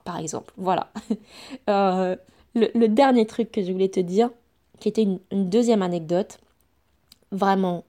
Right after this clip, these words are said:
où j'étais mort de rire. Euh, je sais pas si tu regardes, euh,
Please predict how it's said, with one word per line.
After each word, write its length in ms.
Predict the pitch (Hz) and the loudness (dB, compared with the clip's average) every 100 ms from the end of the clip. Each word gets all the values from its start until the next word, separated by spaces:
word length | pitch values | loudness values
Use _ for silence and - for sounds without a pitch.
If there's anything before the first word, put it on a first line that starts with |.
| 196 | -6
où 240 | 190 190 - | -6 -6 -6
j'étais 400 | 190 190 196 196 | -2 0 0 -2
mort 460 | 185 190 190 190 185 | 0 0 2 0 -2
de 140 | 185 | -4
rire. 380 | 175 170 165 - _ _ _ _ 190 | -4 -6 -8 -12 _ _ _ _ -4
Euh, 200 | 175 175 | -4 -4
je 140 | 202 | -6
sais 160 | 196 214 | -4 -2
pas 200 | 247 262 | 0 0
si 180 | - | -2
tu 160 | 202 - | -8 -8
regardes, 640 | 180 180 185 202 226 185 - _ _ _ _ - | -8 -4 -4 -2 -4 -6 -10 _ _ _ _ -8
euh, 420 | 180 170 165 165 | -4 -2 -2 -2